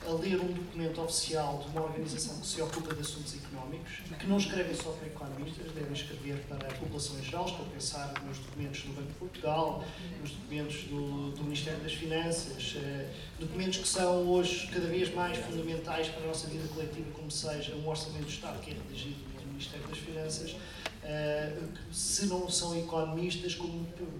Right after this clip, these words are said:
muito provavelmente ao fim de duas páginas desistiram. Eh, se são economistas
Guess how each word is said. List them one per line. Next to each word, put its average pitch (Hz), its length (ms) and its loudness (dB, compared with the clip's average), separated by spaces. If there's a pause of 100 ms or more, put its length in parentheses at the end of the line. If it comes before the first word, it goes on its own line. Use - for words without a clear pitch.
(160)
muito 175 280 -2
provavelmente 160 600 2
ao 160 80 0
fim 165 100 -4
de 165 60 -2
duas 151 160 -2
páginas 156 480 0
desistiram. - 640 -2 (680)
Eh, 160 280 4
se - 180 8
são 202 220 8
economistas 185 1040 4